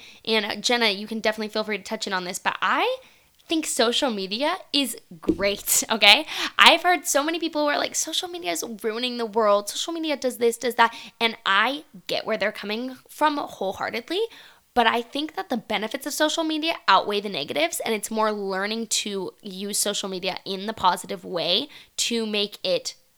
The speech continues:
a positive thing. It kind of depends on your usage. So, like, for example, TikTok is, like, a huge phenomenon over the last few years,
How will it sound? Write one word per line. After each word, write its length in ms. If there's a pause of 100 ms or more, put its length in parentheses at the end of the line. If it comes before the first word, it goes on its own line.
(160)
a 40
positive 440
thing. 300
It 160
kind 200
of 60
depends 300
on 120
your 120
usage. 520 (200)
So, 120
like, 180
for 120
example, 580 (320)
TikTok 440
is, 120
like, 220
a 40
huge 380
phenomenon 560
over 180
the 120
last 240
few 160
years, 300